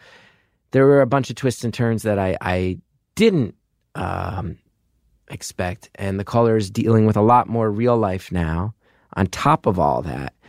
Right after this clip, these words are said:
And it is an episode that in many ways is, is, is tough and, and sad for new reasons. And I wanna send Cuddly Pudge my love. It's a weird thing to call him Cuddly Pudge, but, uh,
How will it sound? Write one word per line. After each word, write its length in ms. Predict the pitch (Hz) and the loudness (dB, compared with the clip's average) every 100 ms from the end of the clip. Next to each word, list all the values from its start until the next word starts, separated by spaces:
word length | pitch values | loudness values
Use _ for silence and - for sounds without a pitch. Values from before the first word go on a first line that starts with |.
| _ _ - | _ _ -4
And 200 | 98 98 | 0 2
it 120 | 95 | 2
is 220 | 127 135 113 | 4 4 4
an 100 | 110 | -2
episode 420 | 95 101 110 98 | -2 -2 0 2
that 140 | 95 | 2
in 100 | 95 | 2
many 200 | 95 95 | 2 4
ways 240 | 92 87 87 | 4 2 0
is, 140 | 85 | -2
is, 180 | - 85 | -4 -4
is 360 | 90 82 - - _ | -4 -4 -8 -18 _
tough 360 | - 101 90 - | 2 2 2 2
and, 220 | 85 80 - | 2 2 2
and 180 | 87 85 | 2 2
sad 560 | - 95 85 85 85 | 2 4 4 0 -4
for 360 | - - 85 85 | -10 -4 0 0
new 240 | - 101 | 2 4
reasons. 420 | 95 95 90 107 104 | 4 4 4 4 4
And 200 | 98 95 | 2 2
I 80 | 95 | 2
wanna 200 | 104 107 | 2 0
send 500 | - 113 113 110 - | 2 2 2 0 -6
Cuddly 360 | - 120 117 117 | 0 0 2 0
Pudge 560 | 113 123 117 113 - - _ _ _ _ _ _ _ _ _ _ - | 0 0 0 -4 -12 -18 _ _ _ _ _ _ _ _ _ _ -2
my 120 | 113 | 0
love. 400 | 127 139 - - _ _ _ | 2 0 -4 -14 _ _ _
It's 100 | - | -4
a 60 | |
weird 240 | 113 117 107 | 2 2 2
thing 140 | 120 | -2
to 80 | - | -2
call 240 | - 113 | 0 0
him 80 | 110 | 0
Cuddly 340 | - 110 107 107 | 0 0 0 -2
Pudge, 360 | 110 113 - - | -2 -2 -6 -4
but, 160 | 95 | 0
uh, 200 | 92 92 | 2 0